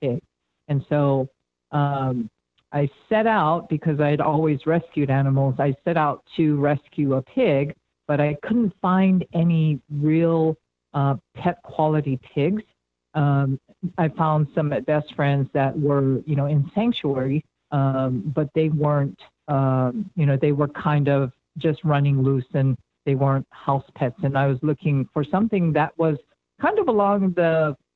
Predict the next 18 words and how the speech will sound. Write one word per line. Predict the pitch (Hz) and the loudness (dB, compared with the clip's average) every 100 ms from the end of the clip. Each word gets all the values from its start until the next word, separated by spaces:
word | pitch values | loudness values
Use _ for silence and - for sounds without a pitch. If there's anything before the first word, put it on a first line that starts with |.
| - | -4
the | 147 143 139 | 0 0 0
line | 143 160 180 175 | 0 2 2 2
of | 143 147 139 127 - | 0 0 0 -4 -4
what | 160 - | -4 0
we | 156 147 - | -2 -2 0
think | 180 170 | 0 0
of, | 147 | -2
ha-, | 139 143 156 - | 0 0 0 0
of | 165 139 | -4 -2
having, | 160 151 156 165 | -2 0 0 0
having, | 151 165 160 | 0 0 0
like, | 160 | 0
a | 135 | -2
pet | - 170 160 | -4 -4 -2
dog | 160 170 135 | 0 0 -2
or | |
a | 123 | -4
pet | - 123 | -6 -10